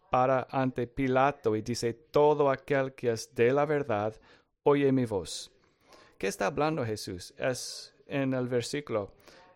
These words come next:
¿Está hablando de una voz audible?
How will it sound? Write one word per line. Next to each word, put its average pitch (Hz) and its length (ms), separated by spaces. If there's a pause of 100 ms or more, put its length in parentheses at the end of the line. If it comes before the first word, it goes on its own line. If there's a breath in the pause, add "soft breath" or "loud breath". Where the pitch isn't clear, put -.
¿Está 160 340
hablando 143 460
de 135 160
una 151 260
voz 127 500
audible? 117 680